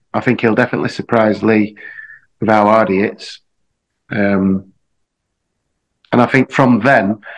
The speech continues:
obviously, Lee's not gonna come and lie down. If it gets tough in there, we know, we've seen Lee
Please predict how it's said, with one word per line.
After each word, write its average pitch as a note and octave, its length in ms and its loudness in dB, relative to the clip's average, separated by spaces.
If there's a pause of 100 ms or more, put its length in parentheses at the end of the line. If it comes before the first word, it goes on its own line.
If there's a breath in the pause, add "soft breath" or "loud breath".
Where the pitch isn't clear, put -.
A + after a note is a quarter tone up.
(880 loud breath)
obviously, D3+ 320 0
Lee's C#3+ 300 2
not A2+ 180 -2
gonna G#2+ 400 -2
come B2 200 0
and G#2+ 100 0
lie A2 220 2
down. F2+ 360 -2 (680)
If C3 180 -6
it A2+ 60 -4
gets - 320 -2
tough D3+ 260 -2
in A2+ 140 -2
there, G#2+ 180 0
we A2+ 140 -2
know, B2 180 2
we've A2 220 -4
seen C3+ 280 -2
Lee G2+ 360 -4